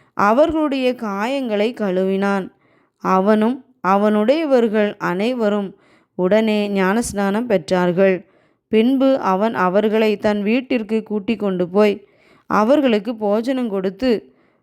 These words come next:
தன் வீட்டார் அனைவரோடு கூட தேவனிடத்தில் விசுவாசமுள்ளவனாகி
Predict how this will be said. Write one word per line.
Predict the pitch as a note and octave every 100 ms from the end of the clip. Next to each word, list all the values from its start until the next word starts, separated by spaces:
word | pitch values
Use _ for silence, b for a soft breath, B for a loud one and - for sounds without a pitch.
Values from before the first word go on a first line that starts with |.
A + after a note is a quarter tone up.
| _
தன் | - B3 A#3+
வீட்டார் | A#3 C4+ D4 C4+ A#3+
அனைவரோடு | G#3 G#3+ C4 C4+ B3 A3 G#3+
கூட | G#3 G3+ G#3
தேவனிடத்தில் | G3 G#3 C4 D4 B3+ A3 A3 G#3+ F#3+
விசுவாசமுள்ளவனாகி | C#3+ G3+ A#3 A#3 A3 G3 F#3 G#3 G3+ F#3 F#3 F3+ - C#4